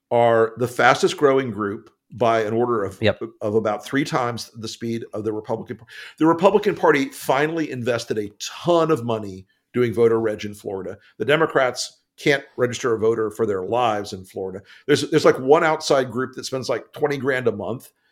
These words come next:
Speaker 1: to do voter reg that beats the Florida Democratic Party every time. It's, it's insane.
Speaker 2: Yeah.
Speaker 1: But there is a,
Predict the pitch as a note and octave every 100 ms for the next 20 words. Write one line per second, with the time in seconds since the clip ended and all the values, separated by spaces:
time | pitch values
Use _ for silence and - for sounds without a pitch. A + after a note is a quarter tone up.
0 | _ - C3+ B2 A2 A#2 B2+ B2 A2 A2+
1 | - C3 C3+ - - C3+ A#2 G#2+ G#2+ G#2
2 | A2+ G2 - A2+ G2+ F#2+ G#2 F#2 - D#2+
3 | - - - - A2+ A2 G#2 A#2 G2+ D#2+
4 | - _ - _ - C#3 - - _ _
5 | - C#3+ C#3 D#3 E3 D#3+ C#3+ C3 A#2+